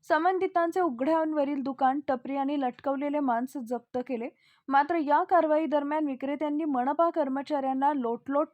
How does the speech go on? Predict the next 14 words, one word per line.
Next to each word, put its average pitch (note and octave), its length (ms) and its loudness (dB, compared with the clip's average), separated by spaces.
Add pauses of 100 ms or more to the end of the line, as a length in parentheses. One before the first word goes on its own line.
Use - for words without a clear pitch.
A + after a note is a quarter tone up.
केली, C4 240 -2 (480)
शिवीगाळ E4 480 2
करून F4 320 0
शासकीय E4 520 2
कामात C#4 360 2
अडथळा C#4+ 380 0
निर्माण C#4 440 0
केला B3+ 240 0 (300)
आणि C#4 200 2
जप्त C4+ 340 -2
माल E4 300 4
नेण्यास C#4 440 0
मज्जाव B3+ 400 -2
केला. G3 240 -10